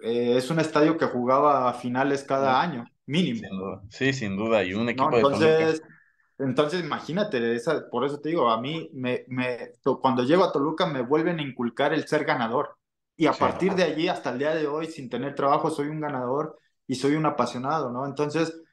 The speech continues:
Speaker 1: eh, es por eso que le agradezco a Toluca, más allá de que, bueno, como tú dices,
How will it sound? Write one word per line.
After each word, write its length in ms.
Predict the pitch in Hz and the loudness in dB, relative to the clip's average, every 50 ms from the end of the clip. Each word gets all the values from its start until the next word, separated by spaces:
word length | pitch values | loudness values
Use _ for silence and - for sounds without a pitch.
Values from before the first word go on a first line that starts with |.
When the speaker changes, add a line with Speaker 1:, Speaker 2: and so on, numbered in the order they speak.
| _ _ _ _ _ - | _ _ _ _ _ 0
Speaker 1:
eh, 280 | 135 135 127 - - - - _ | 0 2 2 0 -4 -10 -10 _
es 140 | - 151 151 | -2 -2 0
por 200 | - 175 170 170 | 2 2 2 4
eso 180 | 165 - 170 - | 2 2 0 0
que 80 | 151 | 2
le 180 | 139 131 131 131 | 4 4 6 6
agradezco 720 | 123 123 123 123 120 123 120 123 143 175 175 175 - 135 123 | 4 4 2 2 2 4 4 4 2 2 -2 -2 -2 0 0
a 160 | 120 117 - | 0 -2 -2
Toluca, 380 | - 120 123 143 143 - 175 165 | -4 -4 -4 -4 -2 0 0 0
más 240 | 147 139 135 - | 2 0 0 0
allá 240 | 143 135 143 143 143 | -2 0 2 2 2
de 320 | 143 139 131 117 104 - - | 2 2 0 -2 -4 -6 -10
que, 160 | - 110 101 | -12 -14 -12
bueno, 380 | 98 107 120 110 85 - - _ _ _ _ _ _ _ | -8 -8 -6 -6 -8 -10 -12 _ _ _ _ _ _ _
como 240 | - 110 107 107 110 | -4 -4 -2 -2 2
tú 80 | 127 139 | 4 4
dices, 520 | 139 131 131 120 107 104 - - - | 4 4 2 0 -2 -4 -6 -12 -20